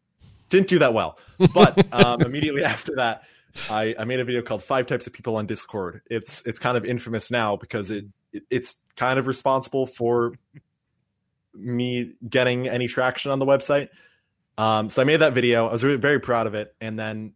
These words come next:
Speaker 1: this, uh, this other animator, Tim Tom, hit me up. I was pretty good friends with him at that point. He's another YouTube animator that did, like, life stories, very inspired by The Odd Ones Out and all that. His style back then was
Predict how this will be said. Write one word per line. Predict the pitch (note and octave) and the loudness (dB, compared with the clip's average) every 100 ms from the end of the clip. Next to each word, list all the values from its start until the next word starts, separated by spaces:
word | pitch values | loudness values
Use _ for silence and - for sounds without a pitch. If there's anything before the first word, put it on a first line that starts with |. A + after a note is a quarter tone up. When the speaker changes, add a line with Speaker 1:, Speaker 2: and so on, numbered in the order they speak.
| - | -8
Speaker 1:
this, | A2+ G#2 - | -8 -6 -6
uh, | A2 G#2+ G#2 | -2 -2 -2
this | A2+ A#2 | -4 -4
other | B2 | -2
animator, | A#2+ A#2 A2+ G#2+ G#2+ G2 _ _ | -2 -2 -4 -4 -6 -10 _ _
Tim | - D#3+ | -6 -2
Tom, | B2+ A2 G#2 G2 _ | 0 0 -2 -8 _
hit | G2 B2+ | -4 0
me | B2+ | 4
up. | A#2+ - - _ _ _ _ _ _ _ | 2 0 -10 _ _ _ _ _ _ _
I | A2 | -2
was | A2+ - | -2 -4
pretty | - C3 | -2 2
good | A#2 - | 2 0
friends | A2 A2 | 0 -2
with | A2 | -2
him | A#2 | -4
at | G#2+ | 0
that | G#2+ - | -2 0
point. | A2+ A2 G#2+ _ _ _ | -2 -4 -6 _ _ _
He's | - A2 | -6 -2
another | A2 A2 G#2 | 0 0 0
YouTube | G#2+ - | -4 -4
animator | A2 G#2+ G#2+ G#2+ G2+ | -4 -2 -4 -4 -4
that | G2 | -6
did, | A2 G#2 G2 | -2 -4 -4
like, | G#2+ G#2 A2 | -6 -4 -2
life | G#2 | -2
stories, | - - G#2+ G#2 G2 G#2 | -2 -4 -2 -2 -4 -4
very | A2 A2 | 0 0
inspired | A2 G2+ G#2+ G#2 G2+ F#2 | -2 -4 -2 0 -2 -2
by | F#2+ G2 F#2 _ _ _ _ _ - | -4 -4 -8 _ _ _ _ _ -4
The | |
Odd | G#2+ G2+ | -2 0
Ones | G2+ G2 | -4 -2
Out | G#2 G2 | -2 -2
and | G2+ | -2
all | G2 | 0
that. | G2 G2 | 0 -2
His | G2+ - | -4 -4
style | - G2+ G2 | -2 0 0
back | F#2+ F#2 - | -2 -4 -4
then | F#2+ | -4
was | F#2 F2+ | -6 -8